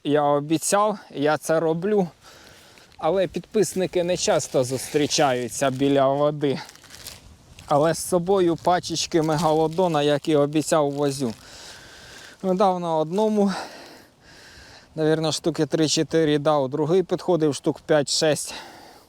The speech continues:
І щось мені внутрішній голос каже: «Владік, не часті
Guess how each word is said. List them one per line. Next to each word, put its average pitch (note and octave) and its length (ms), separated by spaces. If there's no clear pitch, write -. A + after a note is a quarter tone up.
І D3+ 80
щось D3+ 260
мені E3 200
внутрішній D#3+ 480
голос D3 420
каже: D3 320
«Владік, D3+ 520
не C#3+ 180
часті D3+ 560